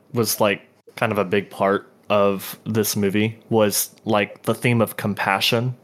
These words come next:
Sophie was able to find compassion with anything and anybody,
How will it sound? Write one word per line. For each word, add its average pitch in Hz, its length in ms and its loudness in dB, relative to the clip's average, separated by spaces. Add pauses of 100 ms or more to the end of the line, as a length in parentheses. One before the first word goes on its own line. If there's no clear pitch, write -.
(140)
Sophie 139 540 2
was 120 220 0
able 113 320 0
to 113 160 -4
find 104 380 0
compassion 101 720 -2
with 104 240 -2 (100)
anything 113 500 0
and 101 160 -2
anybody, 101 680 -2